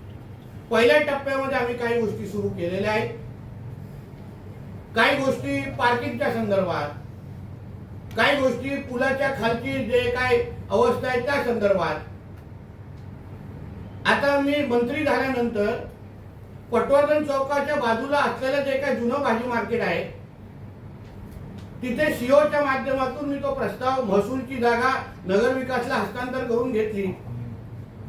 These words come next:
आणि आता तिथे खालती तीन ते चार फ्लोअर पार्किंग आणि वरती भाजी मार्केट,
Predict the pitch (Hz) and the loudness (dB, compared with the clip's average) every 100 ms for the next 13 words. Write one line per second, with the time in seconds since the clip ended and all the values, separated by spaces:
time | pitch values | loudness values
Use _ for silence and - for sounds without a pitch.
0 | - - - - - - 214 277 262 294 | -14 -14 -12 -12 -12 -2 4 4 4 4
1 | 294 277 285 302 311 294 - - - - | 2 0 4 4 4 0 -6 -14 -16 -6
2 | 180 220 - 302 311 - - - - - | 0 0 0 -2 -2 -6 -12 -16 -14 -14
3 | - - - 269 277 294 277 269 262 269 | -12 -12 -8 -4 -2 2 2 2 2 0
4 | 277 277 262 247 240 294 285 277 285 254 | 0 0 2 2 2 -2 -4 -2 0 0
5 | 254 277 302 262 269 285 220 185 - - | 0 -2 0 0 2 2 2 0 -2 -4